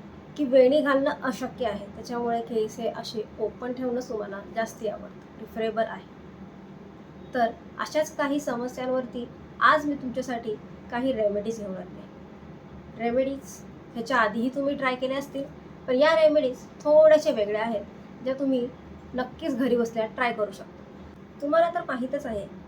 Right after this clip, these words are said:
की मी या चॅनलवरती तुमच्यासाठी अगदी विनामूल्य असे गोष्टी, ज्या आपल्या किचनमध्ये अव्हेलेबल असतात, त्यांनीच उपाय करण्याचे नवीन नवीन तुम्हाला पर्याय देत असते. तर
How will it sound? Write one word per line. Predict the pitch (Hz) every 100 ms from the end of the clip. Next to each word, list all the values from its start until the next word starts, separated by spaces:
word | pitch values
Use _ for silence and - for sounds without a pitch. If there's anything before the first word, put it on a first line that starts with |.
| -
की | 269
मी | 262 277
या | 294 277
चॅनलवरती | 240 226 233 240 233
तुमच्यासाठी | 226 233 262 269 214 208 202 - - -
अगदी | 254 240 302
विनामूल्य | 240 240 240 247 240 247
असे | - 214 233 202 - - -
गोष्टी, | 240 247 214
ज्या | 196 233 233
आपल्या | 233 240 233
किचनमध्ये | 262 - 311 320 311
अव्हेलेबल | 220 220 220 226
असतात, | 233 - 220 - - -
त्यांनीच | 269 269 320 269
उपाय | 269 240 240
करण्याचे | 247 240 247 - 233
नवीन | 240 240 247 262
नवीन | 247 240 240
तुम्हाला | 226 226 226 208 - - - -
पर्याय | 269 254 247
देत | 202 196
असते. | 185 - - - - - - - -
तर | 262